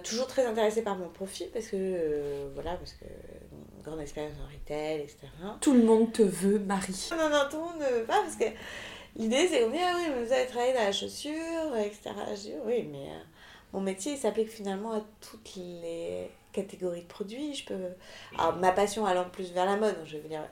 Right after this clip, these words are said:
Speaker 1: plus vers le vêtement, euh,
Speaker 2: Mais
Speaker 1: mais
Speaker 2: tu
Speaker 1: ça peut
Speaker 2: fais
Speaker 1: être de la
Speaker 2: aussi des
Speaker 1: beauté.
Speaker 2: campagnes pour du whisky, pour, euh, voilà.
Speaker 1: Oui, aujourd'hui, je travaille sur, euh, une diversité de marques. Et je vois que ça, c'est un point de, un, vraiment, euh, un frein pour les, euh, pour les cabinets de recrutement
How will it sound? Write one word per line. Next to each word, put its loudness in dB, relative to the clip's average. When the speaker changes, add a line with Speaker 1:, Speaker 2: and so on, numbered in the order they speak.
Speaker 1:
plus -10
vers -4
le 0
vêtement, 0
euh, 0
Speaker 2:
Mais 6
Speaker 1:
mais 8
Speaker 2:
tu 8
Speaker 1:
ça 10
peut 6
Speaker 2:
fais 12
Speaker 1:
être 10
de 12
la 12
Speaker 2:
aussi 10
des 12
Speaker 1:
beauté. 6
Speaker 2:
campagnes 8
pour 8
du 4
whisky, 8
pour, 8
euh, 6
voilà. -2
Speaker 1:
Oui, 10
aujourd'hui, 10
je 0
travaille 10
sur, 4
euh, 8
une 2
diversité 0
de -4
marques. -8
Et 10
je 6
vois 8
que 4
ça, 4
c'est 4
un 8
point -2
de, 4
un, 2
vraiment, 4
euh, 2
un 2
frein 0
pour -2
les, 4
euh, -6
pour -2
les 0
cabinets 0
de -2
recrutement -4